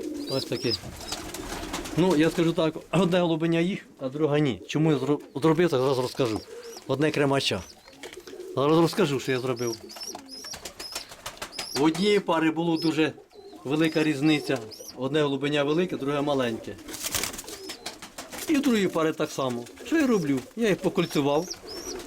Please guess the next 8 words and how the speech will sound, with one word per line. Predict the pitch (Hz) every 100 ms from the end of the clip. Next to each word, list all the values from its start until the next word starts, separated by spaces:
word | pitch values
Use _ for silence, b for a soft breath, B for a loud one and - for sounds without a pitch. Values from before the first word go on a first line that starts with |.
| -
їхню | 165 - 165
родословну | 160 160 165 147 139
записав | 160 156 - 139 131 170 180 - - - - - - - - -
і | 214
присадив | 202 190 190 165 147
велике | 196 220 202
до | 190 208
великого. | 240 294 - 113 104